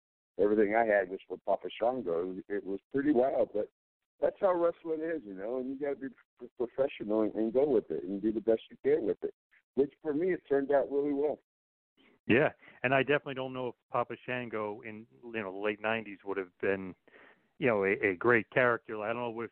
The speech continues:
Speaker 2: if it would have gotten over as much just because it's, it's a, you know, the voodoo stuff, and it's, it's a little bit of a weird character.
Speaker 1: Yeah, well, they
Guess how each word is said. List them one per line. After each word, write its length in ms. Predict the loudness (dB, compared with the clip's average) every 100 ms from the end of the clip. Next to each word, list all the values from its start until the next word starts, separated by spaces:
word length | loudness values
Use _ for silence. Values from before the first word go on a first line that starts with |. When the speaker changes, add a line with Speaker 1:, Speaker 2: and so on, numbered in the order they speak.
| _
Speaker 2:
if 140 | -14
it 40 | -10
would 160 | -8
have 160 | -8 -6
gotten 220 | -4 -2 -2
over 320 | -4 -4 -6
as 80 | -6
much 200 | -10 -10 _ -10
just 140 | -10 -8
because 220 | -4 -4
it's, 140 | -4 -8 -20 -20 -20 -4 -2
it's 140 | 0
a, 120 | 0 -2 -8
you 100 | -6
know, 60 |
the 100 | -6 -6
voodoo 180 | -4 -4 -2
stuff, 200 | -2 -2
and 120 | -8
it's, 80 | -14 _ -18
it's 140 | -4
a 40 |
little 160 | 0 2
bit 120 | 2
of 60 | 0
a 40 |
weird 320 | 0 0 0 0
character. 480 | 0 2 0 -10 -20 _ _ _ _ _ _ _ _ _ _
Speaker 1:
Yeah, 140 | -2
well, 140 | 0 0
they 140 | -4